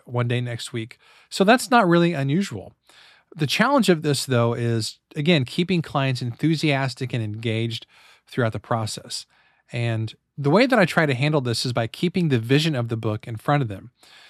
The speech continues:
You know, writing a book, even if you're the client who is having a book written, you're still in-, involved in the process, and it takes about six months from start to finish,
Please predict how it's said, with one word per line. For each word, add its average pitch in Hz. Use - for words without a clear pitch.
You 156
know, 143
writing 196
a 143
book, 151
even 156
if 131
you're 139
the 131
client 147
who 156
is 135
having 143
a 127
book 113
written, 127
you're 220
still 233
in-, 151
involved 147
in 127
the 117
process, 113
and 135
it 127
takes 208
about 165
six -
months 143
from 123
start -
to 110
finish, 104